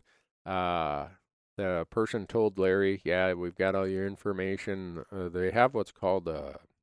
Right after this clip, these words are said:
a license review board, I think is what it's called down there. <clears throat> And they look at these applications and, uh, they say yes or no, whether they, they'll approve the reservation for the following year. But,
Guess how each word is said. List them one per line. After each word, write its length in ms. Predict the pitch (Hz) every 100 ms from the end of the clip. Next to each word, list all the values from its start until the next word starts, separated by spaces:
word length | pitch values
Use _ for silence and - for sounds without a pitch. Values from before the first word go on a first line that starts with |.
| _ 82
a 80 |
license 580 | 90 104 117 156 117 -
review 480 | 98 82 98 107 127
board, 380 | 139 135 139 139
I 100 | 135
think 240 | 143 131
is 140 | 135 135
what 100 | 127
it's 100 | -
called 280 | 135 127
down 200 | 135 135
there. 200 | 139 143 - _ -
<clears throat> 320 | - - - _ _
And 180 | 120 117
they 100 | 127
look 280 | 117 123 -
at 120 | 104 -
these 160 | 104
applications 840 | 104 101 101 - 98 101 117 104 95
and, 240 | 90 85 _ _ _ _ _
uh, 120 | 104 - _
they 440 | 107 101 101 95 90
say 240 | - 104
yes 460 | 95 92 101 101 -
or 100 | 90
no, 380 | 98 98 101 98 _ -
whether 300 | 92 90 85
they, 300 | 85 85 82 101
they'll 200 | 92 85
approve 600 | - 104 104 104 95 92
the 100 | 90
reservation 760 | 101 98 95 92 95 - 101 -
for 100 | 101
the 100 | 98
following 500 | - 104 104 104 101
year. 340 | 113 131 107 - _ -
But, 220 | 120